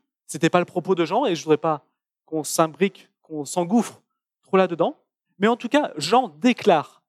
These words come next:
c'est une déclaration, que cette parole était avec Dieu, distincte du Père, différent, et en même temps était pleinement Dieu. Et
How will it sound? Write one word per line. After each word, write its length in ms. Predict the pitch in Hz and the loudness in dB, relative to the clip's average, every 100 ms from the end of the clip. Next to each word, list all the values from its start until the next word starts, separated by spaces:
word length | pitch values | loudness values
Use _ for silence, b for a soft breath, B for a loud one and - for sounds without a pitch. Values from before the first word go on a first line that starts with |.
| _ | _
c'est 120 | - | -8
une 60 | 143 | 0
déclaration, 640 | 214 214 185 165 147 135 _ _ _ _ _ _ _ _ _ _ _ | 0 2 -2 -6 -12 -20 _ _ _ _ _ _ _ _ _ _ _
que 60 | 185 | -2
cette 180 | 208 | 0
parole 340 | - 156 135 117 _ _ _ _ _ - | 2 2 0 -2 _ _ _ _ _ 2
était 360 | 247 208 - | 2 -2 -2
avec 200 | 185 175 | -2 -2
Dieu, 200 | 135 131 _ _ _ _ _ _ _ _ - | -6 -14 _ _ _ _ _ _ _ _ -6
distincte 440 | 180 - 165 - _ _ _ _ | -4 -2 -4 -6 _ _ _ _
du 100 | 165 | -2
Père, 200 | 151 131 - | 2 2 0
différent, 500 | 147 175 165 135 - _ _ _ _ _ _ _ _ _ _ | -10 -2 0 -2 -12 _ _ _ _ _ _ _ _ _ _
et 120 | 226 | 0
en 80 | 220 | 2
même 120 | 214 | -2
temps 300 | 180 147 - _ _ _ _ | -2 -4 -4 _ _ _ _
était 360 | 160 - 151 147 _ _ _ _ _ | -4 -2 -4 -4 _ _ _ _ _
pleinement 360 | - 165 170 160 | 2 2 2 -6
Dieu. 280 | 139 127 - _ _ _ | -6 -8 -8 _ _ _
Et 200 | 226 233 | 0 0